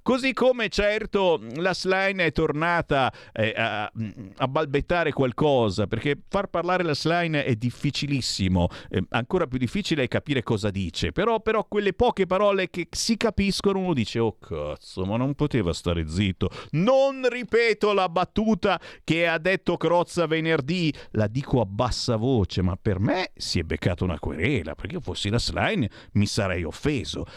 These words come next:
Crozza ha detto che la Schlein nel P D ha la stessa rilevanza dei dialoghi in un film porno. Per me è offensivo, scusami Schlein, eh, prendo le distanze da me stesso, ma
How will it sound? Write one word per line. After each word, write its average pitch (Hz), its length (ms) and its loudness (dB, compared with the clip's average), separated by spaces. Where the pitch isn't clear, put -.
Crozza 123 580 -2
ha 85 60 -8
detto 85 500 -2
che 101 240 0
la 92 160 0
Schlein 90 800 -2
nel 92 440 0
P 85 200 -4
D 82 340 -4
ha 82 140 -2
la 82 200 0
stessa - 760 -2
rilevanza 85 1000 0
dei 92 340 2
dialoghi 123 840 2
in 87 180 4
un 80 180 2
film 95 400 2
porno. 82 680 -2
Per - 200 -4
me 170 120 2
è 277 80 2
offensivo, 87 840 0
scusami 92 560 0
Schlein, 80 460 -2
eh, 82 100 -4
prendo 123 300 2
le 107 120 2
distanze 127 520 0
da 104 100 0
me 90 160 0
stesso, 165 340 -2
ma 82 140 -6